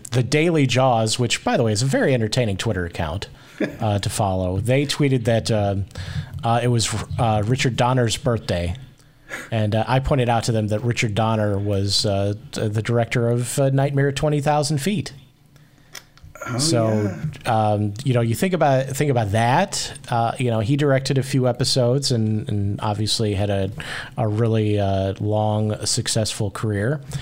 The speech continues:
Speaker 1: Um, you know,
Speaker 2: How
Speaker 1: Richard
Speaker 2: many
Speaker 1: Matheson. Think of how many things by Richard Matheson have
Speaker 2: Oh, of
Speaker 1: been
Speaker 2: course.
Speaker 1: redone.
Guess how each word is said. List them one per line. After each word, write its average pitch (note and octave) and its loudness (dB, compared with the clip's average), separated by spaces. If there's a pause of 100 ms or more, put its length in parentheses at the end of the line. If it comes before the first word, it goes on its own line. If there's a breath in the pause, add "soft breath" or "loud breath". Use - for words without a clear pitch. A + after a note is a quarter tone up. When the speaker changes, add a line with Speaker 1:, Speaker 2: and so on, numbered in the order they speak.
(580 loud breath)
Speaker 1:
Um, A2 2 (160)
you C3+ 2
know, B2 2
Speaker 2:
How A2+ 0
Speaker 1:
Richard C#3+ 2
Speaker 2:
many A2+ 0
Speaker 1:
Matheson. D3 2
Think C#3+ 2
of C#3 2
how B2+ 4
many C3 4
things B2+ 2
by A2+ 0
Richard A2+ 0
Matheson A2+ 0
have A#2+ 2
Speaker 2:
Oh, A2+ 2
of B2 0
Speaker 1:
been B2 0
Speaker 2:
course. B2+ 0
Speaker 1:
redone. C3+ 2